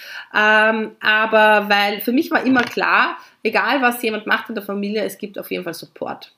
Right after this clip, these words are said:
Ja, es gibt Support und, ähm, wenn ich das Gefühl habe, da ist jemand auf den, äh, Holzweg, dann denk ich mir das, aber ich werd's in erster Linie vor allem vor anderen Menschen,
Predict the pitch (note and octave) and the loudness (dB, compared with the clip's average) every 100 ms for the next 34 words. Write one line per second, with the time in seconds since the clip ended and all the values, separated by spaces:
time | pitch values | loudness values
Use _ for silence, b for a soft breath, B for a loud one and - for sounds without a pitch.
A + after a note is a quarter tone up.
0 | _ - A3+ F4+ B B B A3+ B3 B3 | _ -2 -2 -2 B B B -6 -6 -4
1 | G#3+ A3 A3 A#3 B3+ - G#3 G#3 G#3 - | -8 -2 2 4 2 -4 -6 -6 -6 0
2 | G3 G3 G3 F#3 G3+ A#3 - G#3+ - - | 0 0 -4 -2 -2 -2 -6 -10 -12 -16
3 | G3 - - A3+ G3+ G3 G3 G3 F#3+ F#3+ | -14 -14 -10 -4 2 2 2 0 0 0
4 | F#3+ G3 F#3+ F#3+ F3 F3+ - F3+ F3 E3+ | -2 -6 -8 -8 -8 -8 -8 -8 -8 -6
5 | E3 D#3+ D#3+ A3+ C#4+ - - E3+ G3 - | -4 -4 -4 -2 -4 -4 -6 -2 -2 -2
6 | - F#3 G#3 D#4 E4 F#3+ - E3 D3 D3 | -8 -6 -4 -4 -4 -14 -12 -10 -8 -4
7 | F#3+ C4+ - - E3+ G3+ G3+ F3+ F#3+ G#3+ | -4 -4 -6 -2 0 0 -4 -6 -8 -10
8 | - F3+ G3+ G3+ G3 G3 - D#3+ G#3+ - | -10 -8 -6 -8 -10 -12 -8 -6 -6 -10
9 | - E3 F#3+ F#3+ F3 D#3+ F#3+ G3+ A3+ A#3+ | -10 -8 -6 -8 -8 -10 -10 -8 -8 -10